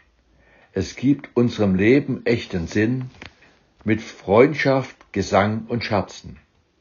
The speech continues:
Vereint in einer fröhlichen Runde, im Glanz der Liederspiele man erkennt,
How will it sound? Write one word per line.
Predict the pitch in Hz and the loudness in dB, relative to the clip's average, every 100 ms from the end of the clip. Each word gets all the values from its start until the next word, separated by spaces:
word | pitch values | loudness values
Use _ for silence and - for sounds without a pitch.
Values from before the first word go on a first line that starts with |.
| _ _ _ _ _ _ _ _ _ _ _ - | _ _ _ _ _ _ _ _ _ _ _ -16
Vereint | - - 107 123 | -6 0 2 2
in | 113 | 2
einer | 98 107 107 | 0 0 -2
fröhlichen | - - 113 147 123 117 | -4 2 4 4 2 0
Runde, | 92 107 135 131 131 117 - _ - | 0 2 2 2 0 -2 -8 _ -6
im | 101 | -4
Glanz | 95 107 147 143 | 2 2 2 0
der | - 117 | 0 4
Liederspiele | 120 143 143 - - 131 135 110 | 4 4 0 0 0 4 6 6
man | 113 113 | 4 2
erkennt, | 95 - 120 123 127 | 0 2 0 0 -4